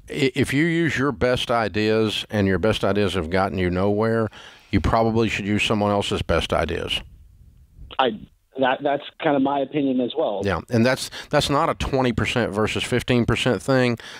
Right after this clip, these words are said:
Speaker 1: That's not a caveat or an asterisk thing. That's a philosophy of life thing. And so
Speaker 2: Okay.
Speaker 1: it's kinda like saying, um, you know, "I just hired a personal trainer. He has an eight-pack and I have a keg.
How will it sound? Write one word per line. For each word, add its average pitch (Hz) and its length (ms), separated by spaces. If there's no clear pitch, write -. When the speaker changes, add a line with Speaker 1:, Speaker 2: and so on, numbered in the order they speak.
Speaker 1:
That's 117 180
not 117 160
a - 40
caveat 113 640
or 90 120
an 85 80
asterisk 110 560
thing. 127 320
That's 127 220
a 123 40
philosophy 101 840
of 80 140
life 92 460
thing. 65 360
And 104 180
so 131 160
Speaker 2:
Okay. 98 200
Speaker 1:
it's - 160
kinda 180 220
like 135 180
saying, 120 440
um, 98 400
you 120 100
know, 90 180
"I 107 120
just 160 240
hired 139 200
a 110 40
personal 123 400
trainer. 101 480
He 147 240
has 135 200
an 117 100
eight-pack 113 420
and 104 100
I 107 80
have 107 160
a 95 60
keg. 98 480